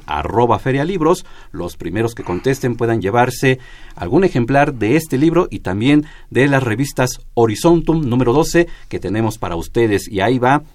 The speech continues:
entonces la pregunta, mucha atención. ¿Cuáles son los efectos que provoca el neoliberalismo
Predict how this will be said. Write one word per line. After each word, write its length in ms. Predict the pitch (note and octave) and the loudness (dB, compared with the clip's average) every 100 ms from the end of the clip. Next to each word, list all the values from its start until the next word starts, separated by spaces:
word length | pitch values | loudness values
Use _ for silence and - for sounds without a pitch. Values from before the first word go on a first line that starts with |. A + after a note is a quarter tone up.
| - - - | -20 -20 -10
entonces 640 | A2+ A2 - C#3 A#2+ C3 A2+ | -4 -4 0 0 0 -2 0
la 180 | A2 | 0
pregunta, 500 | - D3 G#3 G3 E3 C#3 | 0 -2 -2 0 0 0
mucha 340 | A2+ A#2+ A#2+ | 0 0 -2
atención. 800 | G2+ F#2 F2+ - B2 C3+ C3 A#2+ - - - - - | -4 -4 -4 -2 2 4 4 2 -4 -20 -20 -20 -8
¿Cuáles 340 | - G#3+ F#3 - | -2 0 0 2
son 340 | F3+ F3 - | 2 2 0
los 360 | B2 B2+ A#2 - | 0 2 0 -2
efectos 920 | A2 A2 - F3 E3+ - D3 C#3 - - | -6 -4 2 2 2 -2 -2 -2 -6 -6
que 140 | A2+ | -6
provoca 840 | G#2+ A#2 A2 D#3 E3 D#3 C#3+ C#3 - | 0 0 2 4 4 2 0 0 0
el 300 | A#2 G#2+ A2+ | -2 -2 -2
neoliberalismo 1400 | C#3 C3 D3 D#3 D#3 B2+ B2 G#2+ G#2 D#3 - C3 C3 | 0 2 4 4 4 2 2 2 0 -2 0 2 2